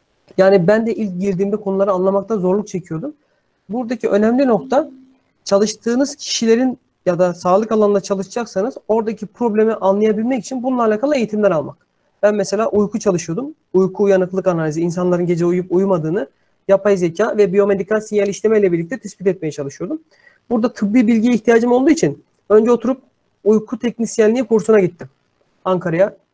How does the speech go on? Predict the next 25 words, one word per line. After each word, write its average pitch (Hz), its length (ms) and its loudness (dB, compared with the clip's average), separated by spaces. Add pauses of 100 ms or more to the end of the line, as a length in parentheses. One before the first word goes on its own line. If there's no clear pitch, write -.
(140)
Sonra 240 360 -2
uyku 220 280 -2
laboratuvarında 226 540 -2
bir 226 100 0
ay 196 140 2
çalıştım. 185 540 -10
Staj 185 320 -2
yapar 180 240 -4
gibi 165 240 -6
ki 214 120 0
o 185 80 2
zaman 190 200 0
akademisyendim 175 680 -6
hala. 151 300 -6 (600)
Ee, 165 340 -4
daha 226 200 0
sonra 254 420 -6 (320)
bununla 240 220 -2
alakalı 233 360 0
makaleler 214 400 2
yaptım. 214 460 0
Hastanelere 214 600 0
gittim, 214 340 -4
nöbet 214 280 0
tuttum. - 380 -4